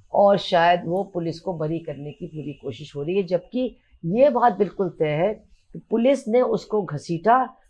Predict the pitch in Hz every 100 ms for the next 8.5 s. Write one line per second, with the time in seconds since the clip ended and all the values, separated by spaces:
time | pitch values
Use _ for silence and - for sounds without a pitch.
0 | _ - 226 226 202 - 190 170 151 170
1 | 175 226 247 - _ - 185 - 214 170
2 | 151 156 175 214 - _ _ - - 202
3 | 165 151 147 131 127 156 180 - _ _
4 | 196 240 311 294 - _ _ - 185 202
5 | 185 - 269 269 226 208 202 185 196 165
6 | 160 165 156 175 226 214 - 220 - 160
7 | 160 180 208 170 - 160 165 165 - -
8 | 113 117 113 113 107